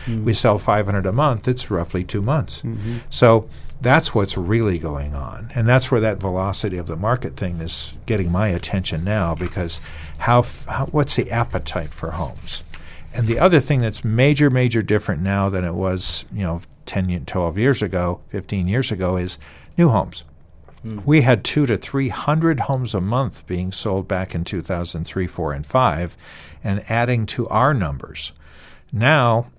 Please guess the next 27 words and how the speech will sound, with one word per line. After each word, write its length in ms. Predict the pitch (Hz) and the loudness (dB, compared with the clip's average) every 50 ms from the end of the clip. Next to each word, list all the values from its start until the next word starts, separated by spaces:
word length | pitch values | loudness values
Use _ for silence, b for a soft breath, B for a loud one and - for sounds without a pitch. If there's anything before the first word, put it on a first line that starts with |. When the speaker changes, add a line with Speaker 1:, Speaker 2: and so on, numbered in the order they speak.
| - - - - - - - - - - - _ _ _ | -20 -20 -20 -20 -20 -20 -20 -20 -20 -20 -20 _ _ _
Speaker 2:
the 160 | - - 156 | 0 4 6
new 140 | 151 165 156 | 8 8 10
home 180 | 147 147 139 117 | 10 8 8 8
market 360 | 110 113 131 147 - - 95 | 8 6 6 6 4 2 0
is 200 | 90 92 90 - | 0 0 -2 0
there, 280 | 90 98 113 113 87 78 | 0 0 0 0 0 0
and 80 | 82 | 0
it's 160 | 98 107 - | -2 -2 -4
strong, 440 | - - - 113 101 101 110 120 117 | -6 -4 -2 0 0 2 2 0 0
and 120 | 92 87 90 | -2 -2 -2
it's 300 | 90 90 92 95 - - | -2 -4 -4 -4 -6 -8
coming 320 | - - 107 104 98 90 | -6 -4 -2 -2 -2 -2
back 340 | 85 85 87 98 92 - - | -2 -2 -2 -4 -6 -6 -6
nicely. 540 | 92 92 110 120 - - - 85 80 85 - B B B B B B B B | -4 -2 -2 -2 -4 -4 -4 -4 -4 -6 -8 B B B B B B B B
But 200 | - - - - | -6 -6 -4 -2
typically, 580 | - - - 196 196 - 92 - - 98 95 95 | -2 0 2 2 2 2 0 0 0 0 0 0
they're 140 | 101 107 | 0 0
not 340 | 107 110 120 135 135 - - | 0 0 0 -2 -2 -4 -6
pouring 340 | - - 135 135 131 117 101 | -4 -2 0 2 2 2 0
a 60 | 90 | 0
hundred 380 | 85 98 113 104 104 98 90 - | 0 -2 0 0 0 0 0 0
foundations 680 | - 107 92 90 92 95 101 101 - - 82 78 - | -2 -4 -2 -2 -2 -2 0 0 -2 -2 -2 -2 -4
at 120 | 90 80 | -4 -4
a 60 | 80 82 | -6 -6
time 440 | - - 110 117 120 110 95 90 | -6 -6 -4 -2 0 0 0 0
and 180 | 90 87 85 80 | 0 0 -2 -2
building 400 | 98 95 92 98 95 98 92 92 | -2 -2 -2 -2 -2 -2 -2 -2